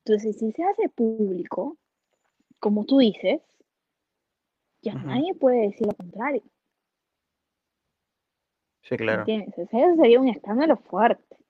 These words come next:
Speaker 1: Y ahí ya no hay qué careta esconder.
Speaker 2: Pero es que
Speaker 1: No hay
Speaker 2: imagínate
Speaker 1: mu-, no
Speaker 2: bajarte
Speaker 1: hay,
Speaker 2: a Bellido.
Speaker 1: <clears throat> no hay mucha, no hay mucha, es que eso es, pues, eso es,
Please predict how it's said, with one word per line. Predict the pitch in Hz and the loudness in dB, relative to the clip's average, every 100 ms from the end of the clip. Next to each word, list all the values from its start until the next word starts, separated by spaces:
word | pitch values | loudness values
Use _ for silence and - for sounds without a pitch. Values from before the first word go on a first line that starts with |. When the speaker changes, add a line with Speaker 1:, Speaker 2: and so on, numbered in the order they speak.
| _ _ _ _ | _ _ _ _
Speaker 1:
Y | 196 | 0
ahí | 202 262 | 2 4
ya | 339 | 2
no | 349 | 0
hay | 311 285 | -2 0
qué | 294 | 0
careta | 294 254 240 240 | 4 4 4 2
esconder. | 262 202 147 165 220 202 _ _ _ _ _ _ _ _ _ _ _ _ _ _ _ _ _ _ _ - _ _ _ _ _ _ | -2 -6 -6 2 2 2 _ _ _ _ _ _ _ _ _ _ _ _ _ _ _ _ _ _ _ -20 _ _ _ _ _ _
Speaker 2:
Pero | 135 | 4
es | 135 | 6
que | 147 | 6
Speaker 1:
No | 180 170 277 | 6 6 6
hay | |
Speaker 2:
imagínate | 175 415 175 | 6 6 6
Speaker 1:
mu-, | |
no | |
Speaker 2:
bajarte | 143 349 381 370 | 6 6 4 6
Speaker 1:
hay, | |
Speaker 2:
a | 165 | 4
Bellido. | 139 131 139 123 117 123 _ _ _ _ - - | 4 2 4 2 2 -8 _ _ _ _ -20 -14
Speaker 1:
<clears throat> | 277 247 240 | -4 -2 0
no | 269 320 | 0 2
hay | 339 | 2
mucha, | 349 370 370 339 302 - | 0 2 2 4 4 2
no | 254 | -2
hay | 294 | -4
mucha, | 320 311 320 311 262 233 190 226 _ _ | -2 -4 0 2 4 2 -2 -8 _ _
es | 226 | -8
que | - | -2
eso | 254 - | -2 0
es, | 294 - | -2 -2
pues, | - - - | -12 -20 -10
eso | - - | -8 -2
es, | 320 269 | -2 -2